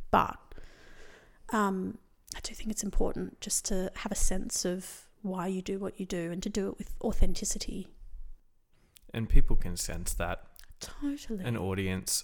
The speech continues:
Speaker 2: followers, um, they can, they can definitely tell.
Speaker 1: Totally. I deleted my Facebook maybe nine months ago and people are like, "Ah, but what about work?"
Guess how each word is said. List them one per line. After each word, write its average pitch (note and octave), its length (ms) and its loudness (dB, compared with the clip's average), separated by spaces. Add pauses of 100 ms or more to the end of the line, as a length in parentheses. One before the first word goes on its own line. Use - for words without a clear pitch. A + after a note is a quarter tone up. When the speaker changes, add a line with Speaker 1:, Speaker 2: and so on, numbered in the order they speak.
Speaker 2:
followers, F2+ 800 -4 (140)
um, F2+ 520 -14 (320)
they A2 140 -2
can, E2+ 340 -10 (760)
they A2 100 -6
can - 160 -12
definitely E2+ 520 -6
tell. F2 380 -8 (400)
Speaker 1:
Totally. G3+ 720 0
I B3 80 0
deleted B3 340 4
my A3 100 2
Facebook G3+ 480 -2
maybe G3 220 0
nine F#3+ 280 0
months F3+ 280 -4
ago - 160 -2
and F3+ 140 -2
people G3+ 240 -2
are F#3 40 0
like, A3 300 -2
"Ah, C4 580 2
but - 120 6
what B3 140 2
about C4+ 300 0
work?" A#3 600 0